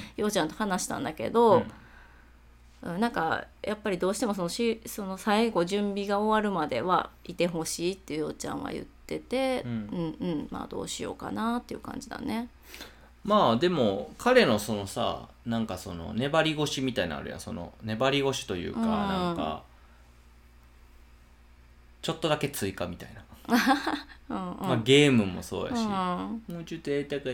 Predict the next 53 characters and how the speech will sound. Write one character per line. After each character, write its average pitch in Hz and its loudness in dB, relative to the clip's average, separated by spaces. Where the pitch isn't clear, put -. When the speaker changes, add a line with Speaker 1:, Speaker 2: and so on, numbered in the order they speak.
Speaker 2:
た 117 -6
の 113 -4
に」 - -12
と - -14
か - -14
っ - -18
て - -20
い - -14
う。 - -18
Speaker 1:
あ、 - -10
Speaker 2:
ま 117 -4
あ 151 2
あ 202 4
れ 226 2
は 214 2
も 95 -8
う、 - -
Speaker 1:
そ - -14
う - -14
ね。 - -12
Speaker 2:
ま 170 0
あ 147 2
俺 240 0
も、 240 0
あ 220 8
れ 349 8
も 135 6
結 117 -6
局 123 4
言 185 4
っ - 0
て - -2
る 269 4
だ 254 4
け 214 2
だ 123 4
と 101 -2
思 92 -2
う 85 -8
か - -8
ら、 87 -4
Speaker 1:
う - -8
ん。 208 -4
Speaker 2:
ま 185 -4
あ - -4
シ 151 -6
ー 117 -8
ル 143 -8
帳 160 -4
の 175 -2
や 196 2
つ 202 -6
も 110 0